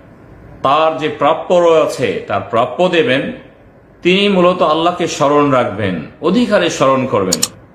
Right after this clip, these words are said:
যে যে বিষয়কে ভালোবাসে, যাকে ভালোবাসে, তার স্মরণ তার কাছে অধিক হয়। এটি খুব সহজ কথা।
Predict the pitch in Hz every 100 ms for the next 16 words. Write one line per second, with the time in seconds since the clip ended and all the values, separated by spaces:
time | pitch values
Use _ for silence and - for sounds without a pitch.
0 | - - _ - 113 170 208 196 180 175
1 | 160 - 160 151 147 117 127 143 165 143
2 | - 113 107 95 151 214 185 170 151 123
3 | 101 135 98 - - - - - - -
4 | 147 170 185 190 - 156 165 190 185 156
5 | 156 151 143 113 110 90 80 65 - -
6 | - 175 208 185 160 156 156 - 101 -